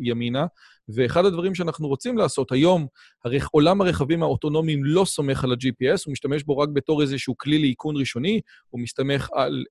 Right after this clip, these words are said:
אה, על לייזר, על מצלמות, על לידאר, על רדאר,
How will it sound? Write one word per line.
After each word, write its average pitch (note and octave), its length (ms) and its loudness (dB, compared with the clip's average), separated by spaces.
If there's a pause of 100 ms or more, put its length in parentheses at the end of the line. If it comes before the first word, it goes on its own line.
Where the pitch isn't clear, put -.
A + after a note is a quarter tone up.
אה, A#2 280 -2 (160)
על A#2+ 280 -2
לייזר, D#3+ 500 2
על A2+ 80 0
מצלמות, C#3 640 -4
על B2 120 -4
לידאר, D3 720 0
על A#2+ 200 -6
רדאר, F3+ 340 -2